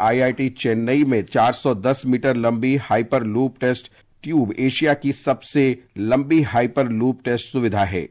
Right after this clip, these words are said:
जल्द ही ये दुनिया की सबसे बड़ी सुविधा बन जाएगी। केंद्रीय मंत्री ने कहा, केंद्रीय मंत्री ने कल आईआईटी मद्रास डिस्कवरी कैंपस में हाइपरलूप परीक्षण सुविधा का लाइव प्रदर्शन देखा। उन्होंने विश्वास व्यक्त किया कि भारत जल्द ही हाइपरलूप परिवहन के लिए तैयार हो जाएगा।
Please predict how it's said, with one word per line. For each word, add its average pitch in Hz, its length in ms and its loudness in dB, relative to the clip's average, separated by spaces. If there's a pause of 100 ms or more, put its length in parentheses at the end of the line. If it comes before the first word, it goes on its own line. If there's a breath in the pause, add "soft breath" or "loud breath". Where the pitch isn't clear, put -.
(120)
जल्द 113 260 -2
ही 131 140 0
ये 123 80 0
दुनिया 107 320 0
की 120 180 -4
सबसे 120 380 -4
बड़ी 107 240 -2
सुविधा 107 340 -2
बन 101 180 -4
जाएगी। 87 480 -4 (360 soft breath)
केंद्रीय 120 400 0
मंत्री 113 380 -2
ने 117 120 0
कहा, 120 360 2 (440 soft breath)
केंद्रीय 135 280 2
मंत्री 143 320 0
ने 127 100 2
कल 113 200 2
आईआईटी 123 380 2
मद्रास 117 440 2
डिस्कवरी 117 500 -4
कैंपस 113 540 -4
में 107 160 -2
हाइपरलूप 117 640 -2
परीक्षण 113 320 -4
सुविधा 113 380 0
का 120 160 -2
लाइव 107 260 0
प्रदर्शन 107 460 -4
देखा। 127 260 -2
उन्होंने 113 440 -2
विश्वास 117 500 0
व्यक्त 123 240 -4
किया 120 160 2
कि 117 160 -4
भारत 107 320 -2
जल्द 113 260 -2
ही 117 140 0
हाइपरलूप 113 600 -4
परिवहन 110 400 -2
के 110 180 -6
लिए 104 220 -4
तैयार 107 400 0
हो 90 140 -8
जाएगा। 87 480 -6